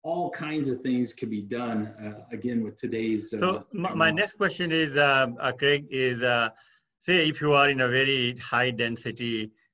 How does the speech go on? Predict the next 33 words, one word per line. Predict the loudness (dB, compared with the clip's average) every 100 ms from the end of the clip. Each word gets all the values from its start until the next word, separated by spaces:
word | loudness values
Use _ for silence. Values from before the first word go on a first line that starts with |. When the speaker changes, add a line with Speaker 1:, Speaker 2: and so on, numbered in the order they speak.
| _
Speaker 2:
uh, | -8 -2
urban | 0 0 -2 -6
setting, | -2 -2 -2 -4 -6 -10 -16 _ _ _ -4
and | 0 2 0 -4
your | -4 -4 -4
system | -6 -4 -2 -2
is | -2
outside, | 0 -2 -2 0 2 0
there's | -4 -4
a |
lot | 0 0 0
of, | -4 _ _
you | -8
know, | -6 -4
cars | 0 2 0 -4 -16 _ _ -4
passing | -2 -4 -4
by, | 2 2 2
there's | 0
a | 0
lot | 0 0
of | -2 -4
traffic. | 0 0 0 -4 -4 -8 _ _ _ _ _
So | -8 -6
how | 0 4 4 4
does, | 2 4 2 -2 -12 -8
how | 2 2
good | 2 -2 -4
quality | 0 0 0 -2 -4
of | -4
the | -8
sound | -6 -4 -4 -6
you | -6
have? | -4 -4 -4